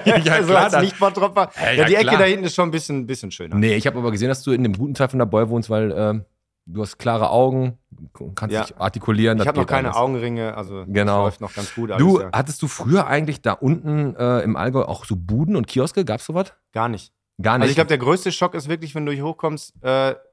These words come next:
Speaker 2: du kriegst an jeder Ecke irgendwie, äh, alles Mögliche im Kiosk
Speaker 1: Hm?
Speaker 2: und Fußball.
Speaker 1: Ja.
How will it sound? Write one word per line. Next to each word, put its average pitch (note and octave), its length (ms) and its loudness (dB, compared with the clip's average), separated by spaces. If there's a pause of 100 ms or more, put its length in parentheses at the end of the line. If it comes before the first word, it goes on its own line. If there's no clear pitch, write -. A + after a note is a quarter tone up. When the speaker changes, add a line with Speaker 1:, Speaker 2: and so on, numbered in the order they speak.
(200)
Speaker 2:
du B2 100 -10
kriegst D3 260 -8
an C3 80 -2
jeder D3 240 0
Ecke D#3 220 -6
irgendwie, C#3 540 -6 (140)
äh, B2+ 560 -2
alles C#3+ 320 -4
Mögliche F3+ 440 -2
im D#3+ 120 -4
Kiosk E3+ 380 -6 (180)
Speaker 1:
Hm? A#2 220 0 (320)
Speaker 2:
und C#3 140 -2
Fußball. F#2 440 -8 (580)
Speaker 1:
Ja. G#2 260 0